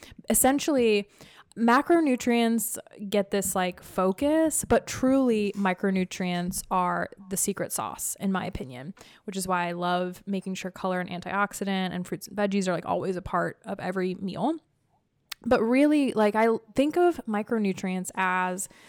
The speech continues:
they are the key that's going to unlock the door for all these different cellular processes. That's how I like to think of it. It's exciting,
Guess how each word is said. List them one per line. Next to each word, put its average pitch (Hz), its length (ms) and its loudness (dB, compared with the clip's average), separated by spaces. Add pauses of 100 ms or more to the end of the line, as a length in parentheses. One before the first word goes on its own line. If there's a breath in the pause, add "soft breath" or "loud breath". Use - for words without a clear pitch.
(160 loud breath)
they 208 160 2
are 294 160 4
the 330 80 0
key 190 560 -2
that's 185 220 -4
going 196 260 0
to - 140 -12
unlock 190 580 -4
the 254 80 -2
door 185 420 -2
for - 240 -6
all 196 280 -4
these 196 180 -4
different 185 400 -4
cellular 180 340 -4
processes. - 840 -10 (380 loud breath)
That's 196 160 -4
how 214 100 2
I 190 140 0
like 180 160 -2
to - 100 -14
think 170 220 -14
of - 100 -16
it. - 160 -16
It's - 160 -18
exciting, 185 560 -8